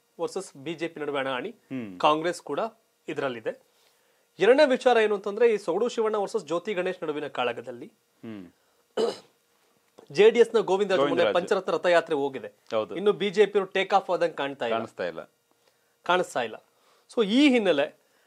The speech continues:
Speaker 1: ನಮ್ಮ ಅಕ್ಟೋಬರ್ ಸರ್ವೆ ಹಾಗೆ ನವೆಂಬರ್ ಸರ್ವೆಯಲ್ಲಿ ಜ್ಯೋತಿ ಗಣೇಶ್ ಮುನ್ನಡೆನ ಕಾಯ್ದುಕೊಂಡಿದ್ರು. But ಡಿಸೆಂಬರ್ ತಿಂಗಳ ಸರ್ವೆಯಲ್ಲಿ, ಈ ತಿಂಗಳ ಅಂತಿದ ಟ್ರೆಂಡ್‌ನಲ್ಲಿ ಇಲ್ಲಿ ಜೆ ಡಿ ಎಸ್ ನ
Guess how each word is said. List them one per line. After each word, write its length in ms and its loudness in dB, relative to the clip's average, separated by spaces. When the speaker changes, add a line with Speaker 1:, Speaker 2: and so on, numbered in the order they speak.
Speaker 1:
ನಮ್ಮ 300 4
ಅಕ್ಟೋಬರ್ 380 4
ಸರ್ವೆ 400 4
ಹಾಗೆ 280 -2
ನವೆಂಬರ್ 320 0
ಸರ್ವೆಯಲ್ಲಿ 340 -4
ಜ್ಯೋತಿ 280 -2
ಗಣೇಶ್ 280 -2
ಮುನ್ನಡೆನ 260 -2
ಕಾಯ್ದುಕೊಂಡಿದ್ರು. 580 -8
But 140 -2
ಡಿಸೆಂಬರ್ 480 4
ತಿಂಗಳ 340 0
ಸರ್ವೆಯಲ್ಲಿ, 580 -6
ಈ 40 -2
ತಿಂಗಳ 320 -4
ಅಂತಿದ 240 -2
ಟ್ರೆಂಡ್‌ನಲ್ಲಿ 680 -8
ಇಲ್ಲಿ 380 2
ಜೆ 280 4
ಡಿ 100 4
ಎಸ್ 240 6
ನ 40 6